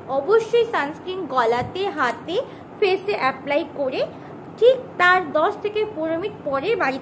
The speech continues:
থেকে বেরোতে হবে। এরকম না যে ফেসে সানস্ক্রিন অ্যাপ্লাই করলাম আর বেরিয়ে গেলাম, এতে হিতে বিপরীত হয়। টা-, আহ, স্কিনটা আরও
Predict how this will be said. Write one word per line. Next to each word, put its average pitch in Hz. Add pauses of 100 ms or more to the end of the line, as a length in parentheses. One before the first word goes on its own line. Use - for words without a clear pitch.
থেকে 285
বেরোতে 226
হবে। 202
এরকম 302
না 508
যে 349
ফেসে 370
সানস্ক্রিন 330
অ্যাপ্লাই 320
করলাম 466 (440)
আর 330
বেরিয়ে 269
গেলাম, 180 (240)
এতে 311
হিতে 403
বিপরীত 320
হয়। 311 (440)
টা-, -
আহ, 254
স্কিনটা 349
আরও 339